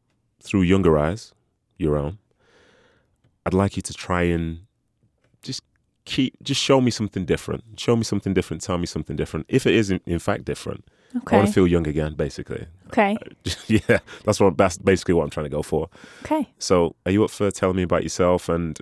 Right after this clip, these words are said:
Speaker 1: just so you know, I ask why an awful lot. So we don't do
Speaker 2: Great.
Speaker 1: surface answers on here. Are you good
Speaker 2: Okay.
Speaker 1: with that?
Speaker 2: I'm great with that.
Speaker 1: Ah, <laughs> okay, cool. Well, this is gonna be a fun show. I'm looking forward to this.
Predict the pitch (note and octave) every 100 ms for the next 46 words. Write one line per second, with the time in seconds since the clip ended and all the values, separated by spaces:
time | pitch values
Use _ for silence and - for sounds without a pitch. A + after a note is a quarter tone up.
0 | - - G2 - F2+ E2 D#2 D2 E2 E2
1 | - D#2 E2 E2 C#2+ - D2 - D2+ -
2 | D2 D2 D2 - _ _ _ - D#3 D3+
3 | E3 G#3+ G3+ G#3 E3 D#2+ D#2+ D2 C#2 C#2+
4 | C#2+ C#2 - G3 F#3 C#4+ G#3+ - - G#3
5 | G3+ G3+ A#3 G3+ E3 G3+ - - G2+ A#2
6 | D#3 - F2 - D#2 - D3 A2 - A#2+
7 | A3 - - F#2 - F2 E2+ D#2+ - D#2+
8 | - F2 C#3+ F#2+ E2 E2+ E2 E2 E2+ -